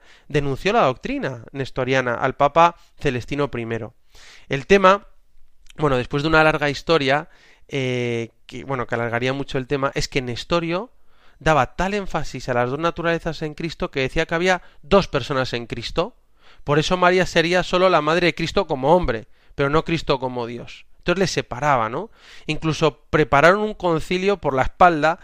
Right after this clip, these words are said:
para afirmar esto, que se llamó el Latrocinio de Éfeso, en el cuatrocientos treinta. Es ahí luego donde aparece el campeón de la fe, San Cirilo de Alejandría.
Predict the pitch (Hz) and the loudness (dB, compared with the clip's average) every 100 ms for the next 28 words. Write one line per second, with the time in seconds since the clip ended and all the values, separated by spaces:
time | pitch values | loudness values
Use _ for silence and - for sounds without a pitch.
0 | - - 151 143 - 135 135 160 226 147 | -14 -2 4 4 2 -4 -2 -2 -4 -6
1 | - - 135 123 139 214 151 135 131 - | -6 -6 -2 -2 -2 -4 -4 -2 -2 -2
2 | 127 - 170 139 120 113 - - 175 262 | -6 -6 -6 -4 -4 -4 -8 -8 -8 -6
3 | 127 123 127 127 151 151 127 123 123 113 | -6 -4 -2 -2 -4 -4 -6 -6 -6 -8
4 | - - - - _ - - - 156 147 | -14 -16 -20 -20 _ -20 -20 -6 -2 4
5 | 165 165 170 165 170 165 147 127 117 123 | 6 6 4 2 2 2 0 -2 -4 -4
6 | 143 - 160 - 131 - 123 117 135 120 | 4 4 4 -4 -8 -6 -6 -4 -6 -6
7 | 110 127 - - - 131 123 131 135 156 | -10 -12 -16 -14 -4 -4 -4 -4 -2 0
8 | 131 120 - 117 113 110 110 | 0 -2 -6 -10 -8 -10 -12